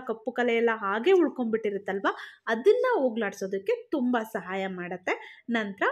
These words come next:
ಅಕ್ಕಿ ಹಿಟ್ಟು ಅಥವಾ ಕಡಲೆ ಹಿಟ್ಟು ಯಾವುದಾದ್ರೂ ತಗೊಳ್ಳಿ. ಅಕ್ಕಿ ಹಿಟ್ಟಿದ್ರೆ ಅಕ್ಕಿ ಹಿಟ್ಟು ತಗೋಬಹುದು, ಕಡಲೆ ಹಿಟ್ಟಿದ್ರೆ ಕಡಲೆ ಹಿಟ್ಟು ತಗೋಬಹುದು.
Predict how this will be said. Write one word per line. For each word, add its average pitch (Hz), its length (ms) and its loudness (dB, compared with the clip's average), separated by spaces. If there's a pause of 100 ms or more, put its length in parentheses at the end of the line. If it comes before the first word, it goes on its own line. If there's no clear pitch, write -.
(120)
ಅಕ್ಕಿ - 280 -2
ಹಿಟ್ಟು 214 320 4
ಅಥವಾ 294 540 0
ಕಡಲೆ 226 360 2
ಹಿಟ್ಟು 190 280 0
ಯಾವುದಾದ್ರೂ 226 600 2
ತಗೊಳ್ಳಿ. 196 420 2
ಅಕ್ಕಿ 220 320 -2
ಹಿಟ್ಟಿದ್ರೆ 233 380 0
ಅಕ್ಕಿ 208 220 -6
ಹಿಟ್ಟು 330 260 -2
ತಗೋಬಹುದು, 311 380 2
ಕಡಲೆ 226 340 0
ಹಿಟ್ಟಿದ್ರೆ 208 360 0
ಕಡಲೆ 403 320 2
ಹಿಟ್ಟು 214 280 0
ತಗೋಬಹುದು. 180 420 -6